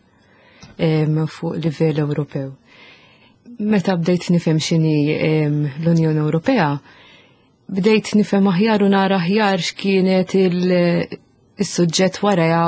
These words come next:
u għaliex bdiet. U meta tibda tara, em, at what level waslet fl-imqasam, em, bħala environment, foreign policy,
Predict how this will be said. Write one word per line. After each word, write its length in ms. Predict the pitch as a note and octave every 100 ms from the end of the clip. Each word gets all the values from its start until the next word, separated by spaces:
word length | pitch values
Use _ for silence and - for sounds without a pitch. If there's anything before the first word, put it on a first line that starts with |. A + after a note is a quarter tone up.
| E3 -
u 80 |
għaliex 400 | F#3+ E3+ E3 E3 - - _ _
bdiet. 480 | F3 F3 D#3 C#3+ - - _ _ _ - _ _ _ _ _ _ -
U 80 | A3+
meta 240 | B3 A#3+
tibda 320 | - G3 F3+ F#3
tara, 500 | G3 F#3 E3+ E3+ E3+ E3
em, 840 | E3+ E3+ E3 E3 E3 D#3+ D#3+ D#3+ D#3 _ _ - _ _ _ _ -
at 160 | -
what 240 | F3 E3 F#3+
level 460 | F#3 D#3+ E3 E3+ E3+
waslet 640 | E3+ - F3 E3+ E3+ E3+
fl-imqasam, 1300 | - - - - E3+ E3+ - E3+ - E3+ E3+ E3+ - - - - _ _ -
em, 760 | F3 E3+ E3 D#3+ D#3 D#3 D#3 C#3 -
bħala 340 | - E3+ D#3 D#3 D#3 D#3 E3 D#3+
environment, 1000 | E3+ D#3+ D#3+ D#3+ D#3 D#3+ D#3 D#3+ D#3+ - - _
foreign 380 | - - D#3 D#3
policy, 840 | C#3+ E3 D#3 D#3 - D#3+ D#3 D#3